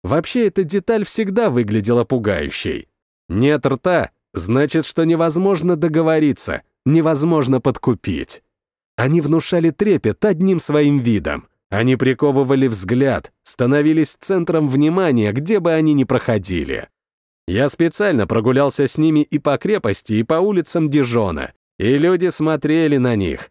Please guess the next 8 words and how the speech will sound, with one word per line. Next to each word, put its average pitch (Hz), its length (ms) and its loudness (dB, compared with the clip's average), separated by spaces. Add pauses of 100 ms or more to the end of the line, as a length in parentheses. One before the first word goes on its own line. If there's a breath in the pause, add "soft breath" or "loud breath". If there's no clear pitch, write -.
(120)
косились, 147 840 0
опускали 180 580 -2
глаза 165 460 0
на 165 160 0
землю, 139 460 0
боясь 123 360 2
встретиться 131 600 -2
взглядами. 82 800 -4